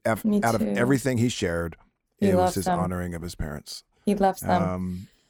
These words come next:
Speaker 2: And I, and I think he, I've read so many books about gender, and I think about this stuff all the time. I think Gavin thinks about a lot of different things than me and produces magic and creativity that I could never.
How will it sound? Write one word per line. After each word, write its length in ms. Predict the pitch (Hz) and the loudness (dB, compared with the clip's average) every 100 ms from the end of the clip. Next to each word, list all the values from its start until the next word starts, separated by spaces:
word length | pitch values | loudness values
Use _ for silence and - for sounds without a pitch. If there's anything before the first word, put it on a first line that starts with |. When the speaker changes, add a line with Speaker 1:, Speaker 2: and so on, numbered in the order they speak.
| _ _ _ _ - - | _ _ _ _ -14 2
Speaker 2:
And 160 | 294 | 6
I, 80 | 294 | 6
and 220 | 285 294 302 | 6 6 6
I 80 | |
think 240 | 311 339 330 - _ - - - _ | 4 2 0 -8 _ -20 -18 -20 _
he, 760 | - 254 311 320 330 330 339 311 - _ _ _ _ - | -4 0 4 6 8 8 6 4 -2 _ _ _ _ 2
I've 160 | - 247 | 4 6
read 140 | 302 | 4
so 200 | - 233 | 4 6
many 160 | 240 254 | 8 8
books 240 | 254 - | 6 4
about 200 | 262 254 | 4 4
gender, 520 | 254 254 254 254 262 247 - | 6 6 6 6 4 0 0
and 140 | 220 | 4
I 100 | 220 | 4
think 260 | 208 262 226 | 4 4 4
about 240 | 208 196 | 4 4
this 180 | - 208 | 2 -2
stuff 220 | - 202 - | 0 0 4
all 220 | 190 196 | 4 4
the 80 | 208 | 4
time. 560 | 214 208 196 214 226 226 _ _ - | 2 2 4 4 4 2 _ _ 0
I 60 | |
think 220 | 220 220 | 4 4
Gavin 580 | 208 196 190 220 220 214 - _ | 6 4 4 4 2 0 -4 _
thinks 240 | - 233 | 0 2
about 240 | 214 190 185 | 4 4 6
a 80 | 185 | 6
lot 200 | 180 196 | 6 6
of 80 | 185 | 4
different 340 | 190 180 220 | 0 2 2
things 240 | 220 220 226 | 4 4 6
than 140 | 226 | 6
me 340 | 233 240 240 240 - - | 8 8 4 0 -4 4
and 420 | 208 190 175 - | 6 4 0 -2
produces 720 | 220 190 196 185 202 185 - - | -2 2 4 4 4 2 0 -2
magic 580 | 185 180 180 185 208 208 | 4 4 4 2 0 0
and 120 | 185 | -4
creativity 760 | - 185 175 170 180 180 185 | 0 0 2 4 4 6 4
that 180 | 180 180 | 4 4
I 80 | 175 | 4
could 160 | 170 180 | 2 2
never. 440 | 175 180 220 240 | 4 6 4 2